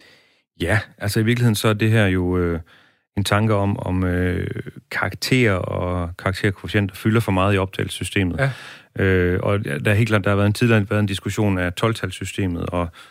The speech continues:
Speaker 1: og det manglende tretten-tal, som
Speaker 2: Ja.
Speaker 1: jeg også virkelig synes mangler. Øh, men jeg tænker også, at,
Speaker 2: Fordi, det må
Speaker 1: øh,
Speaker 2: vi lige sige til vores lyttere, fordi tretten-tal, det, øh, det, det, det fortæller os, at her er noget helt ekstraordinært særligt
Speaker 1: Ja,
Speaker 2: på spil.
Speaker 1: lige nøjagtigt.
Speaker 2: Individuelt særligt på spil.
Speaker 1: Ja,
Speaker 2: Ja.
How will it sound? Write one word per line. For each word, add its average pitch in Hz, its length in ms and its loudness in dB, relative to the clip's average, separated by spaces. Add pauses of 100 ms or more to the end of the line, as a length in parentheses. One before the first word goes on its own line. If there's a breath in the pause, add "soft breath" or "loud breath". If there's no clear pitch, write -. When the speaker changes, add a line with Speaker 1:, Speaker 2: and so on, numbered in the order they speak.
(260 loud breath)
Speaker 1:
og 92 80 -2
det 92 80 0
manglende 95 380 2
tretten-tal, 92 480 -4
som 98 140 0
Speaker 2:
Ja. 90 60 2
Speaker 1:
jeg 113 100 4
også 104 200 0
virkelig 98 180 -2
synes 104 240 -2
mangler. 95 280 0 (540 loud breath)
Øh, 92 380 2
men 104 240 2
jeg 95 140 2
tænker 123 280 2
også, 107 340 -2
at, 98 120 -4
Speaker 2:
Fordi, 110 100 0
det 117 120 2
må 120 60 4
Speaker 1:
øh, 117 40 2
Speaker 2:
vi 113 60 0
lige 117 80 -2
sige 127 140 -2
til 113 60 -2
vores 104 140 -4
lyttere, 117 200 0
fordi 110 160 -6
tretten-tal, 107 540 -2
det, 113 140 0
øh, 107 380 -4 (220)
det, 107 480 -2
det, 104 220 -8
det 120 100 -4
fortæller 113 300 -2
os, 92 120 -4
at 87 60 -6
her 90 80 0
er 123 40 2
noget 98 180 -2 (160)
helt 131 320 -2
ekstraordinært 95 480 -2
særligt 95 320 -2
Speaker 1:
Ja, 104 40 2
Speaker 2:
på 95 60 0
spil. 92 280 -2 (220 soft breath)
Speaker 1:
lige 113 160 2
nøjagtigt. 127 240 4
Speaker 2:
Individuelt 104 360 -2
særligt 92 400 -4
på - 80 -12
spil. 104 140 0
Speaker 1:
Ja, 90 260 -6
Speaker 2:
Ja. 92 60 -4